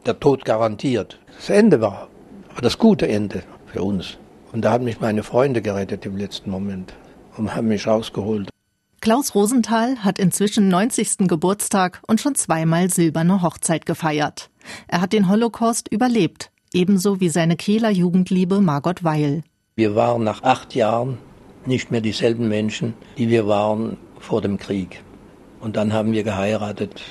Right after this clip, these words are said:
Speaker 1: Das war die Willenskraft von Margot, wieder ein neues Leben anzufangen. Denn ich war nicht mehr der Musterschüler und weitaus entfernt davon,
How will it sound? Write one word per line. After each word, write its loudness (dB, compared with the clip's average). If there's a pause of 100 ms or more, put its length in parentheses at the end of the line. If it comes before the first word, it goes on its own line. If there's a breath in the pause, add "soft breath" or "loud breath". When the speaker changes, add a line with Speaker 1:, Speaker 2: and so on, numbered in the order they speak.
(200 loud breath)
Speaker 1:
Das -2
war 0 (260)
die -6 (320)
Willenskraft 0 (520)
von -6
Margot, -2 (540)
wieder 0
ein 0
neues 2
Leben 2
anzufangen. -6 (580 loud breath)
Denn 0 (460)
ich -2
war 4
nicht -4
mehr 2
der -2 (240)
Musterschüler 0 (340)
und -2
weitaus 2
entfernt -2
davon, -2